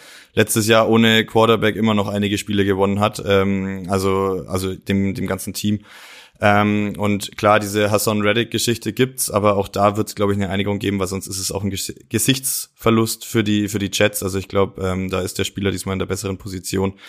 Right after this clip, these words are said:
Ähm, ich glaub auch, dass die forty-niners diesmal noch ein, ein Stück zu groß sind und, und ein Stück zu gut. Ähm, sehr, sehr knapp vorne, aber ich meine, es ist ein Top-Duell und die New York Jets in einem Top-Duell gegen, äh, einen Super Bowl-Favoriten, das ist ja schon auch mal eine Nachricht.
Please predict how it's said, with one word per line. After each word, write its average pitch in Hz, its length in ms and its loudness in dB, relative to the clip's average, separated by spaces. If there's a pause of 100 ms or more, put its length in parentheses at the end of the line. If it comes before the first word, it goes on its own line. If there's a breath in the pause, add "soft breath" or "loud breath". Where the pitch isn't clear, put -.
(320 loud breath)
Ähm, 110 340 6
ich 113 120 -4
glaub 117 200 4
auch, 110 160 2
dass - 220 -4
die 107 320 4
forty-niners 107 800 0
diesmal 104 640 0
noch 107 320 0
ein, 104 380 -4
ein 101 40 -4
Stück 131 300 -2
zu 127 140 -2
groß 120 320 0
sind 117 240 0
und, 107 260 -2
und 104 220 -6
ein 104 60 -8
Stück - 280 -8
zu 123 200 -4
gut. 127 300 -2 (440 loud breath)
Ähm, 104 340 4
sehr, 110 200 2
sehr 107 140 2
knapp 104 280 0
vorne, 107 340 2
aber 98 160 2
ich 92 100 -2
meine, 98 140 0
es 95 100 -8
ist - 200 -8
ein 98 100 -8
Top-Duell 95 500 0
und 92 180 -4
die 95 40 -4
New 95 120 0
York 95 220 -2
Jets 92 200 -2
in 98 80 -2
einem 90 100 -4
Top-Duell 95 560 2
gegen, 92 400 -2
äh, 87 40 -6
einen 92 440 -4
Super 107 320 0
Bowl-Favoriten, 98 1200 0
das 92 100 -4
ist 90 140 -6
ja 90 100 -2
schon - 160 -6
auch 85 80 -8
mal 92 160 -8
eine 92 80 -12
Nachricht. 95 380 -18